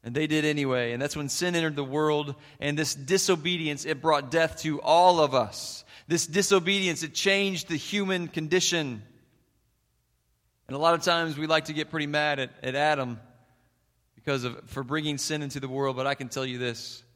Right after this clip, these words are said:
if it was me, I would have done the same thing, because I know how wicked my heart can be.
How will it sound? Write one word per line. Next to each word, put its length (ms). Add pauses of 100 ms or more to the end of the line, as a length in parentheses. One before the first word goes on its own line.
(520)
if 100
it 60
was 180
me, 320 (560)
I 20
would 120
have 80
done 120
the 80
same 280
thing, 300 (680)
because 220
I 100
know 180
how 160
wicked 580 (160)
my 160
heart 320 (500)
can 140
be. 320